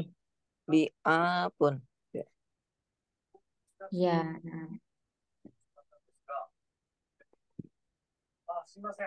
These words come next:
Speaker 1: Eh, satu aja diterjemahin gitu, Ustazah.
Speaker 2: Ya, diterjemahkan.
Speaker 1: Ulaika, mereka itulah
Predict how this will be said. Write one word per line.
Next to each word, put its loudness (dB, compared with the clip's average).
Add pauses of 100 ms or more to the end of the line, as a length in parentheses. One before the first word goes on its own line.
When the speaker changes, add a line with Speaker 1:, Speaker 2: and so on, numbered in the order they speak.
(360)
Speaker 1:
Eh, 12
satu 10
aja 10
diterjemahin 2
gitu, 2
Ustazah. 2 (500)
Speaker 2:
Ya, 4
diterjemahkan. -2 (1400)
Speaker 1:
Ulaika, 6
mereka 4
itulah 2